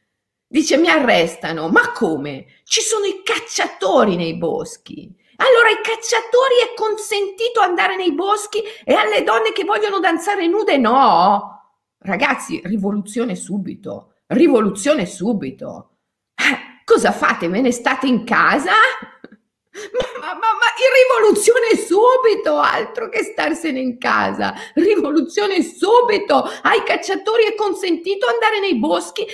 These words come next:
e alle donne che vogliono danzare nude no?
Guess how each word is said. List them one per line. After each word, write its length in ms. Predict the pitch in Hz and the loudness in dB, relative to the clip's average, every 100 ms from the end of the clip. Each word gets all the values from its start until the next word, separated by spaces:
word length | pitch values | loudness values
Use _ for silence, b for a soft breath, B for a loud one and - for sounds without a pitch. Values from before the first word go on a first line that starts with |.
| B | B
e 80 | 254 | 2
alle 240 | 392 415 | 2 2
donne 300 | 302 415 415 | 0 0 -2
che 120 | 427 381 | -4 -4
vogliono 380 | 392 370 359 | -4 -4 -4
danzare 500 | 320 302 - 349 339 | 0 0 0 -2 -2
nude 440 | 302 349 349 330 - | -2 -2 0 -2 2
no? 480 | 254 196 175 196 | 4 4 4 4